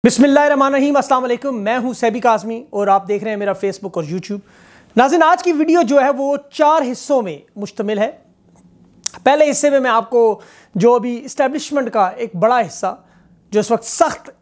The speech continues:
इज़्तिराब की कैफियत में है, जो समरी पर दस्तखत, नया आर्मी चीफ, आईएसआई का किरदार, वो तमाम लोग जो रोज़ाना एक नया ड्रामा पेश करें, क्या करना चाहते हैं।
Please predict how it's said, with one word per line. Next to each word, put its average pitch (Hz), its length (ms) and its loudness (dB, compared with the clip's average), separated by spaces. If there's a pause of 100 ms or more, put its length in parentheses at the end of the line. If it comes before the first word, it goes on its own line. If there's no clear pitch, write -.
इज़्तिराब 254 580 0
की 254 140 -12
कैफियत 190 520 -8
में 143 80 -20
है, 143 140 -20 (440)
जो 180 100 -6
समरी 226 320 0
पर 233 160 -2
दस्तखत, 214 680 -2 (360)
नया 240 280 4
आर्मी 226 280 0
चीफ, 180 320 -14 (100)
आईएसआई 226 520 0
का 214 120 -2
किरदार, 160 540 -4 (380)
वो 294 120 4
तमाम 320 460 0
लोग 302 240 0
जो 285 100 -4
रोज़ाना 240 400 -2
एक 262 180 -6
नया 254 380 -2
ड्रामा 220 400 0
पेश 226 240 -4
करें, 269 260 -4
क्या 285 220 0
करना 165 300 -8
चाहते - 320 -18
हैं। 156 140 -20